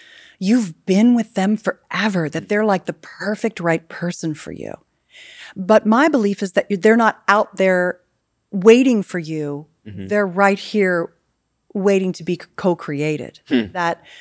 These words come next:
Speaker 1: soulmatery is co-creative. That it's the communication skills and the learning the techniques together and the honesty and the letting go of body image issues and the being able to drop in and connect your hearts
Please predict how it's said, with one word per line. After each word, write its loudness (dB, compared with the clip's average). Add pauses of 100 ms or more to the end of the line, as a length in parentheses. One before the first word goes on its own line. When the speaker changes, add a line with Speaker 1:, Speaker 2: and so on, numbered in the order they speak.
(120)
Speaker 1:
soulmatery 2 (140)
is -2
co-creative. -4 (340)
That 0
it's -2
the -10
communication -2
skills -6
and -4
the -2
learning 0
the 0
techniques -4
together -6
and -6
the -6 (160)
honesty 0
and -8
the -8 (260)
letting 2
go 4
of -2
body 2
image -6
issues -10
and -2
the -4
being -2
able 0
to 0
drop 2
in 2
and -2
connect -4
your -4
hearts 0